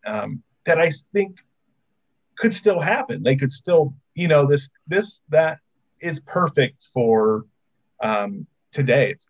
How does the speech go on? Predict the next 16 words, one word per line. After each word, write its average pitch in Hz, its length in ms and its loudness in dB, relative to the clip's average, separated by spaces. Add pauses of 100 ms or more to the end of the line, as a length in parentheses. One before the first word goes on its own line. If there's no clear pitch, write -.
perfect 147 360 0
to 117 80 -8
be, 110 480 -2 (100)
they 127 100 0
could, 127 260 -4 (200)
you 135 100 -4
know, 110 140 -4
it's 101 100 -10
still 165 320 2
relevant. 110 580 -2 (140)
The 117 100 -4
story 120 380 2
of 110 100 0
that, 104 240 -2 (140)
of 113 120 -10
that 98 240 -4